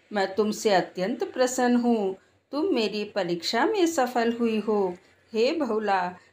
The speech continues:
आज भाद्रपद चतुर्थी का दिन है और मैं तुम्हें यह आशीर्वाद देता हूँ कि भाद्रपद चतुर्थी का दिन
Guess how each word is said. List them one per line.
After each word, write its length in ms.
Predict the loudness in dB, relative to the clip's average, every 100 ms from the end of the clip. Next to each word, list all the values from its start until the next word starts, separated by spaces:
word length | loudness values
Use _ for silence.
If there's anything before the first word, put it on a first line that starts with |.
| _ 2
आज 320 | 4 4 2
भाद्रपद 840 | -2 4 4 4 0 2 2 2
चतुर्थी 760 | -2 0 0 0 -4 -2 0 2
का 200 | 4 4
दिन 280 | 2 0 2
है 360 | 2 2 -2 -8 _ _
और 240 | 2 2 2
मैं 360 | 0 -2 0
तुम्हें 400 | 0 2 2 2
यह 300 | 2 2 2
आशीर्वाद 760 | 2 2 2 0 2 4 4 4
देता 400 | 2 0 2 2
हूँ 420 | 4 2 -2 -4 -10 _ _
कि 120 | -6
भाद्रपद 760 | -4 2 4 4 2 0 4 2
चतुर्थी 800 | 4 0 2 0 -2 0 2 4
का 160 | 4
दिन 400 | 4 0 -2 -4